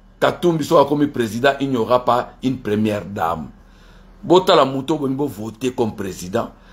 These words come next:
Azoye bate que non, première dame wana bazo benga lelo mama Denise, c'est parce que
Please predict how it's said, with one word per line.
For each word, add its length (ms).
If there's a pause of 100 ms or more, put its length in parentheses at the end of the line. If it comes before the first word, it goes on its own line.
(160)
Azoye 400
bate 360
que 140
non, 260 (360)
première 520
dame 280
wana 160
bazo 260
benga 640 (240)
lelo 300
mama 280
Denise, 600 (200)
c'est 240
parce 360
que 240